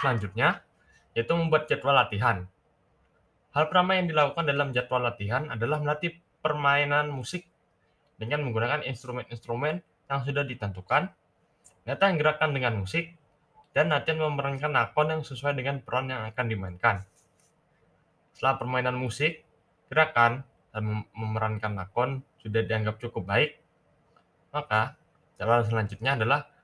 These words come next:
menggabungkan seluruh unsur itu dalam suatu kesatuan atau kolaborasi seni. Tahap selanjutnya adalah merancang kostum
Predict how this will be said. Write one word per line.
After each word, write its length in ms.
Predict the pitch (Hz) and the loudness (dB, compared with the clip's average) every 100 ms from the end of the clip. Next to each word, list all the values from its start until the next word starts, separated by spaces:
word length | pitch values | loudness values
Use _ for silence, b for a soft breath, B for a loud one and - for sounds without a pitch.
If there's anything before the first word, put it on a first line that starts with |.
| - | -6
menggabungkan 560 | 117 110 117 143 160 - | -2 0 2 0 0 -4
seluruh 560 | - - 165 202 190 180 - | -16 -4 2 4 4 0 -6
unsur 320 | 123 110 113 | -8 -4 -2
itu 280 | 104 - 170 - _ _ _ _ _ _ _ - | -2 -2 -4 -6 _ _ _ _ _ _ _ -2
dalam 280 | 131 156 | 2 2
suatu 480 | 143 127 127 156 147 - | 2 -2 0 -2 -4 -12
kesatuan 680 | - 120 - 135 160 175 - | -6 -6 2 4 6 2 -8
atau 440 | 107 107 143 151 - | -6 2 4 2 -2
kolaborasi 640 | 120 127 107 107 98 120 | 0 2 2 0 -2 -2
seni. 280 | 98 98 90 90 _ _ _ _ _ _ _ _ _ _ _ _ _ _ _ _ | -4 -4 -6 -8 _ _ _ _ _ _ _ _ _ _ _ _ _ _ _ _
Tahap 200 | - 156 - | 0 0 2
selanjutnya 640 | 170 175 170 104 107 135 - | 2 2 0 -2 -2 -2 -6
adalah 360 | 110 113 127 | -2 0 0
merancang 400 | 120 113 110 131 | -2 -2 -2 -4
kostum 480 | 107 98 - 151 | -4 -4 0 0